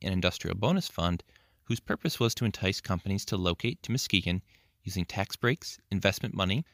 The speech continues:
securing land for their businesses, and cash bonuses for employing so many workers for a period of time. Heading this Chamber of Commerce was John Torrent,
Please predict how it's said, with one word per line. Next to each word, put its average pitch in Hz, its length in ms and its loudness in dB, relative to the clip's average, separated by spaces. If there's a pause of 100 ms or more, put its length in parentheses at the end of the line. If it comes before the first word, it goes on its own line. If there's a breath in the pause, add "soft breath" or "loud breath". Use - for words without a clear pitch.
securing 123 380 4
land 104 200 6
for - 120 -2
their 95 100 6
businesses, 98 540 2 (240)
and 202 180 4
cash 160 300 2
bonuses 110 480 4
for 98 280 4
employing 104 400 4
so - 160 0
many 113 140 6
workers 92 380 2
for - 160 -2
a 92 40 -4
period 87 360 2
of 90 100 -4
time. - 320 0 (800)
Heading 190 240 4
this 202 140 2
Chamber 110 240 4
of 98 100 0
Commerce 101 420 2
was 90 160 0
John 98 280 2
Torrent, 98 400 0